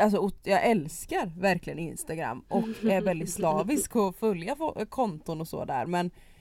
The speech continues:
Speaker 1: det är väldigt skönt att när man väl umgås med någon, lägga ifrån sig telefonen. Det är mer det jag menar.
Speaker 2: Mm. Nej, men jag förstår verkligen. Det kände jag nu när jag
Speaker 1: Mm.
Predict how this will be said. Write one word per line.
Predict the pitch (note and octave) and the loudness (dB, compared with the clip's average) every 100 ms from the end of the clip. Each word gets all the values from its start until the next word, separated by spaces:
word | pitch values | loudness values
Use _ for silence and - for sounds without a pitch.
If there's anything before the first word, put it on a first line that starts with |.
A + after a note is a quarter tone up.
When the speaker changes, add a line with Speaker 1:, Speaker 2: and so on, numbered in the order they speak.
| - - _ - | -20 -20 _ -8
Speaker 1:
det | A#3 G3+ | -2 4
är | A3 | 4
väldigt | A3 A3 A3 | 4 0 -2
skönt | - A3 G3+ F#3+ | 2 4 4 0
att | F#3 | -2
när | G3+ | 0
man | G3+ | 0
väl | F3+ F#3+ F#3 - | 4 4 4 0
umgås | A#3 G3 G3+ A3 A3+ | -2 0 0 0 0
med | G3+ | -2
någon, | C#3 D#2+ _ _ _ | -2 -8 _ _ _
lägga | - G3 F#3 F#3 | -2 0 2 0
ifrån | - D3+ D#3 | -2 -8 -8
sig | C#3+ | -8
telefonen. | E3+ D#3+ - D3+ E3+ | -6 -6 -4 -4 0
Det | F3+ | 0
är | |
mer | F#3 F3 | 0 -2
det | F3+ G3+ F3 | -2 -2 -2
jag | D3+ | -4
menar. | D#3 A2 - G#3 _ _ - - | -6 -10 -12 -16 _ _ -20 -8
Speaker 2:
Mm. | G3+ G3 G3 _ _ - _ - | -4 -4 -4 _ _ -20 _ -8
Nej, | G#3+ | -2
men | G#3 G3 G3 | 0 2 2
jag | F#3 F#3+ | 0 -2
förstår | G3 - G3 | -4 0 0
verkligen. | F#3 F3+ F#3 F#3 | 2 -2 -2 -2
Det | G3+ | -2
kände | G#3 F#3+ F#3 | 0 0 0
jag | F#3 | 2
nu | G#3+ F#3+ | 4 4
när | F3+ F3 | 2 0
jag | F3 G3 F#3+ | 2 2 0
Speaker 1:
Mm. | F#3 | -2